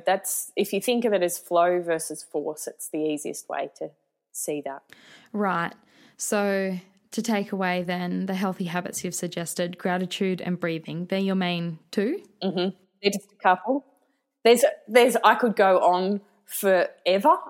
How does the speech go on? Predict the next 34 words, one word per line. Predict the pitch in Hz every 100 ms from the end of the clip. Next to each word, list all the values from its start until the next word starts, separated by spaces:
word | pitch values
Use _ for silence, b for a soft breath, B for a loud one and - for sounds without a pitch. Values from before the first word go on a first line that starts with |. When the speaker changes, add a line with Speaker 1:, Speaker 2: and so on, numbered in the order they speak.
| - 202
Speaker 1:
because | 190 226 202
there's | 196
so | - 202
many | 202 185 185 - -
complex | 190 190 196 208 190 -
ones, | 196 196 190
I |
think, | 185 190 -
too, | - 180
but | 190
I | 185
think | 180 220 220 - b b b b _ -
just | - - -
break | 202 202 202
them | 196 196
down | 180 170 175
to |
simple | - - 170 170
things | 170 165 165 160
that | -
you | 165 147
can | 156
do. | 156 147 - _ -
Go | 170
to | 190
bed | 190 175 170
ten | - 147
minutes | 147 143 -
earlier. | 156 143 - 139 _ _ -
You | 170
know, | 143 -
have | 190 185
that | 196 -
gratitude. | 175 165 - -